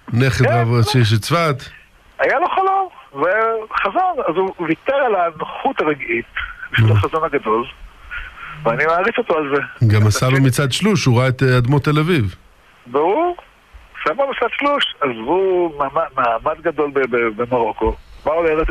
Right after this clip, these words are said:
Speaker 2: ישראל, לפני מלחמת ה-, בזמן הטורקים, שהסולטן אומר, "לא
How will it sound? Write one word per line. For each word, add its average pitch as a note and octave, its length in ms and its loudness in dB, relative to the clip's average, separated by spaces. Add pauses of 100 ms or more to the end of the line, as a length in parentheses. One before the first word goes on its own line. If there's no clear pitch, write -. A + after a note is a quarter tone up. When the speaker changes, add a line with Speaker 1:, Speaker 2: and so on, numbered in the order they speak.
Speaker 2:
ישראל, B2 160 0
לפני F#3 240 -2
מלחמת A#3 300 0
ה-, G#3+ 40 0 (120)
בזמן D3 220 0
הטורקים, D4 540 0
שהסולטן - 1000 -2
אומר, G#3+ 260 0
"לא A#3+ 120 2